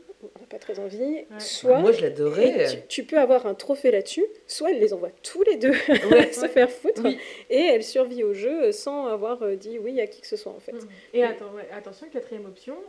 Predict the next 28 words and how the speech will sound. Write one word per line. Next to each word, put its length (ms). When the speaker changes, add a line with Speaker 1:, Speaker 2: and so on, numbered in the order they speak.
Speaker 2:
euh, 40
tu 100
peux 120
mourir 260
de 80
bien 120
des 60
manières. 300
Speaker 1:
Ah 120
oui, 100
tu 160
peux. 80
<laughs> 920
Aussi, 140
Speaker 2:
Ah, 60
Speaker 1:
tu 80
Speaker 2:
il 0
y 40
a 80
Speaker 1:
peux, 60
Speaker 2:
aussi 140
Speaker 1:
tu 80
Speaker 2:
ça, 120
Speaker 1:
peux 60
mourir, 180
Speaker 2:
ça 100
Speaker 1:
ouais. 40
Speaker 2:
règle 160